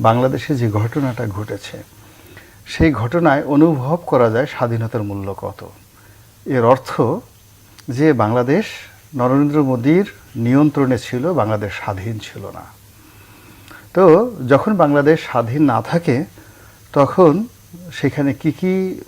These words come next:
দুর্ঘটনা ঘটতে পারে এবং স্বাধীনতার আকাঙ্ক্ষায় মানুষ কি করতে পারে, এটি ভারত যদি এখনো পর্যন্ত না বোঝে এবং বাংলাদেশে যে ঘটনা ঘটেছে,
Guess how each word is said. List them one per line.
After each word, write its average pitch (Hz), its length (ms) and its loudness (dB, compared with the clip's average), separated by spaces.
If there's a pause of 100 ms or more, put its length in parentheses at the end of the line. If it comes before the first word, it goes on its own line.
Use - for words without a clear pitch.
দুর্ঘটনা 120 600 -2
ঘটতে 123 320 -4
পারে 160 280 -2 (640)
এবং 131 200 0
স্বাধীনতার 175 880 0
আকাঙ্ক্ষায় 135 760 0 (600)
মানুষ 120 280 -2
কি - 160 -4
করতে 123 320 -4
পারে, 101 260 -12
এটি 165 340 2 (480)
ভারত 135 360 0
যদি 147 180 0
এখনো 185 520 0
পর্যন্ত 123 320 -2
না 107 240 0
বোঝে 98 480 -10 (280)
এবং 139 240 0
বাংলাদেশে 151 460 2
যে 165 140 0
ঘটনা 127 340 0
ঘটেছে, 110 480 -6